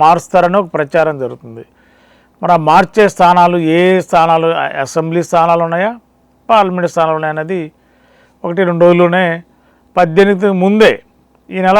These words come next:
పద్దెనిమిదో తేదీన నామినేషన్ ప్రక్రియ స్టార్ట్ అవుతుంది కాబట్టి ఇంకొక నాలుగు రోజుల్లోనే క్లారిటీ వచ్చే అవకాశం ఉంది.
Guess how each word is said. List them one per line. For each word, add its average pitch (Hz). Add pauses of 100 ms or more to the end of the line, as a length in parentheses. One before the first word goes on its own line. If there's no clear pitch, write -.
(140)
పద్దెనిమిదో 190
తేదీన 196
నామినేషన్ 180
ప్రక్రియ 185
స్టార్ట్ 165
అవుతుంది 170
కాబట్టి 156 (1120)
ఇంకొక 190 (100)
నాలుగు 170
రోజుల్లోనే 185 (100)
క్లారిటీ 156
వచ్చే 139
అవకాశం 127
ఉంది. 117